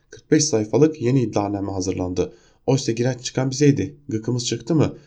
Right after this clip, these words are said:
Sahi bunca zahmete ne gerek vardı? Bu ülke kendini zaten batırdı. Sözcü gazetesinde Murat Muratoğlu'nun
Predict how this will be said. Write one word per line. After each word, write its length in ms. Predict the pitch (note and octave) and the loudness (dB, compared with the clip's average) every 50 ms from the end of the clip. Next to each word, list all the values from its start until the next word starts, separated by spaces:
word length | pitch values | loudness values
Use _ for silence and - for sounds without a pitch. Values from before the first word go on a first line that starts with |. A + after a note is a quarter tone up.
| _ _ _ | _ _ _
Sahi 480 | - - - E3+ D3+ B2 A2+ A2 - - - | -8 -4 -2 0 0 0 0 -2 -4 -4 0
bunca 200 | D#3+ D3+ B2+ A2+ | 2 2 2 2
zahmete 440 | A2+ A#2 A#2 A2+ A2 A2 G#2+ G#2 | 2 0 -4 -4 -6 -4 -2 0
ne 100 | B2 C#3 | 2 2
gerek 300 | C#3+ B2+ G#2+ F#2+ F#2 - | 4 2 2 0 -2 -2
vardı? 400 | G2 F2+ F#2+ G2 C3 C#3 C#3+ C#3+ - _ _ _ - | -4 -4 -2 -2 -2 -2 -2 -2 -6 _ _ _ -2
Bu 120 | G#3+ G3 | -2 0
ülke 160 | D#3 B2 A2 | 0 -2 -2
kendini 380 | G#2+ - C3 B2+ B2 B2+ C3+ A#2 | -2 -2 -2 -2 -2 -2 -2 -2
zaten 400 | A2 C3 C#3+ D3 C#3+ G2+ F#2+ F#2+ | 0 0 0 0 0 -2 -2 -2
batırdı. 380 | F#2+ F2+ - F#2 E2+ E2+ - - - _ _ _ _ _ _ _ | -4 -4 -6 -8 -10 -10 -10 -16 -20 _ _ _ _ _ _ _
Sözcü 420 | - - - - F3 D#3+ D#3 D#3 D#3 | -20 -14 -8 -4 -4 -2 0 2 4
gazetesinde 500 | D3+ C#3+ C#3+ C#3+ C#3+ C#3 C#3 - F3+ F3 | 4 4 4 2 2 -2 -4 -4 -2 0
Murat 400 | D#3+ C#3+ C#3+ D3 D3 D3 - C#3+ | 2 4 4 4 2 0 -2 0
Muratoğlu'nun 760 | D3 C#3+ C#3+ C#3+ - C#3+ C#3 B2+ C#3 D3 E3+ F3 F3 E3+ | 4 4 4 4 4 4 4 6 6 6 6 4 2 0